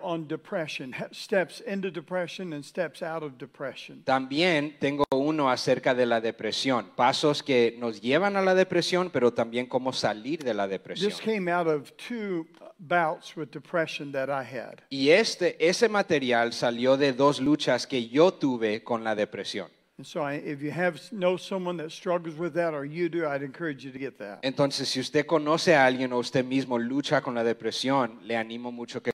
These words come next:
Speaker 2: compre ese material.
Speaker 1: And then one last one for the evening.
Speaker 2: Y, ah, un material, un tema más que le quiero decir.
Speaker 1: This is called It's All in the Head.
Speaker 2: Esto se llama Todo está en la cabeza.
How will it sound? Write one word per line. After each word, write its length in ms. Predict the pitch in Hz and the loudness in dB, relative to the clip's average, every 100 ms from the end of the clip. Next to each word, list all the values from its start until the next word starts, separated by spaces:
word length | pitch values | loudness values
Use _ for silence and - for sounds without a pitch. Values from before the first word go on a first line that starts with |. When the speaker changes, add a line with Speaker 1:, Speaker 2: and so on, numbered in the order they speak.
| - | -6
Speaker 2:
compre 240 | 110 98 | -10 -12
ese 160 | 101 107 | -12 -10
material. 420 | 101 - 92 95 | -12 -12 -8 -6
Speaker 1:
And 100 | 165 | -4
then 200 | 175 175 | -4 -4
one 200 | 202 196 | -6 -2
last 360 | 165 170 165 - | 2 2 0 -8
one 120 | 147 | -12
for 140 | 143 | -10
the 80 | 147 147 | -8 -4
evening. 460 | 160 127 123 143 143 | -4 -6 -12 -12 -12
Speaker 2:
Y, 160 | 123 123 | -6 0
ah, 240 | 120 113 - | 0 0 -2
un 140 | 147 | -2
material, 560 | 160 165 160 147 143 139 | 0 0 0 2 2 2
un 280 | 139 151 156 | -2 -2 -2
tema 300 | 147 147 147 | 0 0 0
más 260 | 131 131 - | 0 -2 -2
que 100 | 123 | -4
le 140 | 113 | -4
quiero 260 | 120 120 120 | 0 2 4
decir. 400 | 113 - 113 147 | 2 -2 -6 -4
Speaker 1:
This 220 | 196 - | -6 -6
is 120 | 214 | -10
called 300 | - 196 175 | -2 0 0
It's 140 | 151 - | -4 -4
All 280 | 185 185 | -4 -2
in 100 | 180 | -4
the 80 | 156 | -4
Head. 380 | 135 156 135 117 - - | -2 -2 -2 -4 -12 -8
Speaker 2:
Esto 380 | 127 139 - 160 | -4 -2 2 2
se 180 | - 139 | 4 2
llama 440 | 131 135 135 - | 2 2 0 4
Todo 280 | 151 160 175 | 6 8 8
está 300 | 170 151 139 | 6 4 2
en 100 | 135 | 2
la 120 | 120 | 0
cabeza. 540 | - 110 120 113 98 | 0 0 0 0 -4